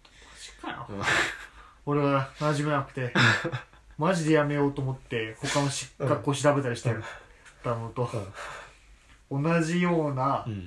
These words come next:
Speaker 1: 時間、
Speaker 2: うん。
Speaker 1: 転校してから同じような時間過ごして、そうなってたのか。
Speaker 2: うん。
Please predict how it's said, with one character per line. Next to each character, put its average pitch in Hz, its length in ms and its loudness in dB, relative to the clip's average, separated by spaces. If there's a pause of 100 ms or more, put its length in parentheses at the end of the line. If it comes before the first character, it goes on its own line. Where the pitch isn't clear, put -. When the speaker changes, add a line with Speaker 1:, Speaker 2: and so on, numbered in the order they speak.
(100)
Speaker 1:
時 127 160 -4
間、 139 200 4
Speaker 2:
う - 20 -2
ん。 131 40 -2 (160)
Speaker 1:
転 151 260 0
校 160 180 0
し 143 40 -6
て 156 60 -4
か 131 80 -4
ら 131 60 0
同 147 80 2
じ 151 60 2
よ 160 80 4
う - 20 0
な 127 60 -2
時 123 100 -10
間 127 240 -4
過 - 140 -10
ご 135 120 -2
し - 80 -10
て、 107 80 -8
そ 123 140 -8
う 143 80 -2
な 165 100 0
っ 170 60 -4
て 165 100 -4
た 117 100 -4
の 101 100 -8
か。 90 300 -10
Speaker 2:
う 101 40 -10
ん。 90 380 -10